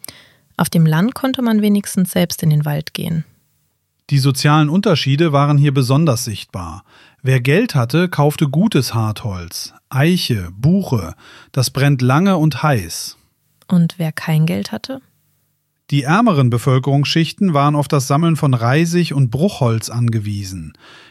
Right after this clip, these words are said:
Speaker 2: Im Wald nach herabgefallenen Ästen suchen, Zweige zusammentragen. Das brennt schnell ab und gibt deutlich weniger Wärme.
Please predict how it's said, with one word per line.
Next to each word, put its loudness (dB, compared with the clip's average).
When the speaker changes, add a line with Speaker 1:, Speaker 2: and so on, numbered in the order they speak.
Speaker 2:
Im 2
Wald 2
nach 2
herabgefallenen 2
Ästen 0
suchen, -4
Zweige 0
zusammentragen. -6
Das 0
brennt 2
schnell 2
ab -2
und 2
gibt -2
deutlich 2
weniger 4
Wärme. 0